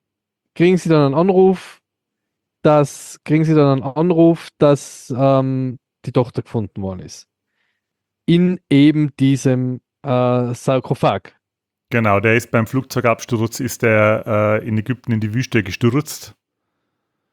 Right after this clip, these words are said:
Speaker 1: Genau.
Speaker 2: Und,
Speaker 1: Und
Speaker 2: äh, genau, da.
Speaker 1: und die Family fragt sich nachher demnach, hey, wie kommt unser sechzehn Jahre alte Tochter, ist sie dann, glaub ich, also
Speaker 2: Ja.
Speaker 1: sie ist sechzehn Jahre, glaub ich, vergangen, oder zehn Jahre
Speaker 2: Ja.
Speaker 1: sind vergangen, oder zwölf, sie ist jedenfalls Teenager,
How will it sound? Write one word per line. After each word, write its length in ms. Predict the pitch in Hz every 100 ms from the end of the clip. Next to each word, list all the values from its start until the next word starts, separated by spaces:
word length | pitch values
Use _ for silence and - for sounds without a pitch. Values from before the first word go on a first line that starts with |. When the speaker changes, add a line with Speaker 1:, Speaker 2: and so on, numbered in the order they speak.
| _
Speaker 1:
Genau. 440 | 151 135 120 117 113
Speaker 2:
Und, 100 | 110
Speaker 1:
Und 280 | 143 139 -
Speaker 2:
äh, 260 | - 113 107 _ _
genau, 300 | - 107 92
da. 320 | 95 101 98 -
Speaker 1:
und 140 | 147 - -
die 100 | 165
Family 460 | - 185 190 180
fragt 280 | 170 175 160
sich 140 | 175 151
nachher 260 | 156 147
demnach, 540 | 143 151 147 143 143 -
hey, 260 | 170 214
wie 120 | 180 175
kommt 320 | - 170 160
unser 960 | 151 156 160 - 151 151 147 147 143 143
sechzehn 600 | - 180 190 - 190 175
Jahre 420 | 170 165 180 165
alte 280 | 170 170 156
Tochter, 320 | 180 - 190
ist 140 | 170
sie 100 | -
dann, 180 | 180 175
glaub 240 | 170 180 175
ich, 60 |
also 140 | 165 147
Speaker 2:
Ja. 40 |
Speaker 1:
sie 200 | - 165
ist 300 | 151 - - - - _ _
sechzehn 420 | - 156 - 160
Jahre, 220 | 156 160
glaub 160 | 147 147
ich, 80 |
vergangen, 280 | - 143 151
oder 140 | 156 135
zehn 260 | - 165
Jahre 100 | 170
Speaker 2:
Ja. 40 | 151
Speaker 1:
sind 160 | 147
vergangen, 400 | 151 147 151 165
oder 140 | 160 147
zwölf, 420 | - 160 160 -
sie 120 | 147
ist 100 | 135
jedenfalls 460 | 143 135 143 - - _ _ _
Teenager, 640 | - 185 170 165 - 170